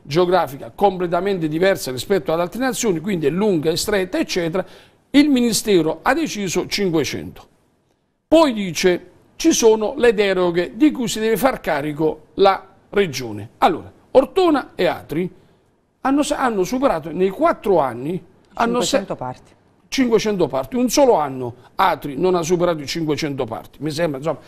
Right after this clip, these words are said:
Speaker 1: nell'arco del quadriennio mi sembra un po' una cosa ridicola. La stessa cosa il comune, il co-, eh, l'ospedale di Ortona,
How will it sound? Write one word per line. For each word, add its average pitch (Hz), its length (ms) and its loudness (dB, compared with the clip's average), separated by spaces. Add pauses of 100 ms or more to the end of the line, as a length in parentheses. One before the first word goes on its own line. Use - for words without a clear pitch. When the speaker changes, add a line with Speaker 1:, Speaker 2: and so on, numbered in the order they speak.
(120)
Speaker 1:
nell'arco 156 400 0
del 160 140 0
quadriennio 143 560 0
mi 117 80 -8
sembra 139 300 -6
un 143 60 -6
po' 156 160 0 (220)
una 156 180 0
cosa 175 280 0
ridicola. 175 400 -4 (360)
La 214 160 4
stessa 233 380 2
cosa 208 260 0
il 180 80 4
comune, 208 340 0
il 170 140 2
co-, 226 220 2
eh, 165 280 4
l'ospedale 185 460 2
di 175 80 -2
Ortona, 185 380 0